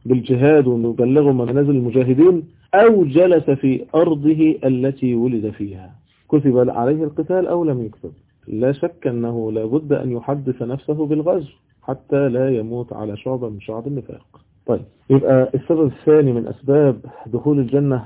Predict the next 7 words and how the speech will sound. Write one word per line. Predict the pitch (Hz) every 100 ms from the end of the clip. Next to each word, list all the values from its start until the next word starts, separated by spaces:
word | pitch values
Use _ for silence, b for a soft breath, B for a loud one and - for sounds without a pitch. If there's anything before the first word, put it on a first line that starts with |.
| -
كان | 139 147 175 - _ _ -
الإيمان | 117 - 107 110 139 175 170
والاستقامة | 131 107 110 - 113 - 131 151 160 175 - -
على | - 120 107
فعل | 110 127 117
الإيه؟ | 107 113 117 117 _ _
الطاعات. | 131 139 _ - 135 143 127 107 104 101 101